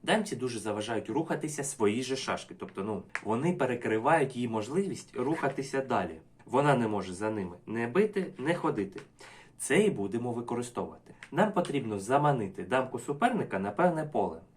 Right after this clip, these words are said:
Наприклад, ми б хотіли заманити його ось сюди, щоб побити його дамку. А щоб вона тут зупинилася,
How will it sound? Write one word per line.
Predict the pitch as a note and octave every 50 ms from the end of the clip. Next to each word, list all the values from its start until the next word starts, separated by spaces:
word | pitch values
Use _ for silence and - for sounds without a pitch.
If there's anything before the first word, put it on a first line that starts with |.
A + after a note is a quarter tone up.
| - _ - - - -
Наприклад, | A#2 A#2 - C#3 D3 - C#3+ - -
ми | B2+ A#2+
б | -
хотіли | - B2 A#2+ - E3+ D#3+ B2+ G#2+
заманити | G#2+ G#2+ G#2+ A2+ A#2+ C3 C#3+ C#3+ B2+ A#2
його | A2+ G#2+ G#2+ G2+ F#2+ F#2+ G2 -
ось | - A2+ A2 - - -
сюди, | - G#2+ A2+ C3 F3+ A3+ B3 - - - - -
щоб | - - - F#3+ F#3+ -
побити | - G#3+ G3+ - - - - A2
його | G#2 G2+ G2 G2 A2 B2 B2 - -
дамку. | F#2+ G2+ F#2+ F2+ - - - - - - - - - - -
А | - G#2 A2
щоб | - - D#3 C#3 A2
вона | G2 G#2 A2 A#2 A#2 G#2
тут | F#2+ G2 G#2 F#2+ F#2+
зупинилася, | - G#2 G2 - G#2+ A2+ D3 G3 A#3 - - - - - -